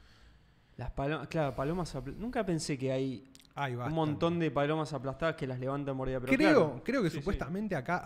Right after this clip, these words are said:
Speaker 2: ha-, es contravención dejar la calle cagada, pero nunca había nadie que le ponga una multa.
Speaker 1: Yo no creo, no.
Speaker 2: Creo que hay lugares donde tiene que haber más, eh, como más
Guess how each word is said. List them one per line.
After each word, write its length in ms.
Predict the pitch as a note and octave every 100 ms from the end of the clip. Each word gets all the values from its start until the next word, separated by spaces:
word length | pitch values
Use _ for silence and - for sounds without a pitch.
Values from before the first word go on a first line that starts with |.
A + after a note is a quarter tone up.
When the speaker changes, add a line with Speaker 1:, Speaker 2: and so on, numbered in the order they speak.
| E3
Speaker 2:
ha-, 60 | -
es 160 | E3+ -
contravención 840 | C3+ B2+ C3+ B2 B2 A#2+ C#3 A#2+
dejar 220 | A2+ C3
la 100 | A#2+
calle 260 | B2 - B2
cagada, 420 | B2+ C#3 B2 A2
pero 180 | A#2 B2
nunca 380 | F3 G#3 F#3+ C3
había 260 | D3+ D#3
nadie 560 | C#3+ D3 D#3 D3+ D#3 D3+ C#3
que 140 | - A2+
le 80 | G#2+
ponga 260 | C#3 C#3+
una 160 | B2 A2+
multa. 560 | C3 C#3+ C#3 B2 G#2 G2 - - - - - - - - - - - - - - - - -
Speaker 1:
Yo 160 | - F#3+
no 100 | E3+
creo, 440 | D#3 D3 C3 B2+
no. 560 | C#3 C#3 C3 B2+ A#2+ A#2+
Speaker 2:
Creo 140 | F3 D#3
que 60 |
hay 80 | D3+
lugares 320 | C#3 D#3+ D#3
donde 240 | A#2+ A2+ A2+
tiene 180 | C3+
que 60 | B2
haber 180 | A#2 B2
más, 480 | C3 B2+ - - - - _ _ _ _ _ _ _ _ - -
eh, 400 | - A2+ G2+ F#2+ - - - - - -
como 240 | G#2+ G2+
más 440 | A2+ B2+ - -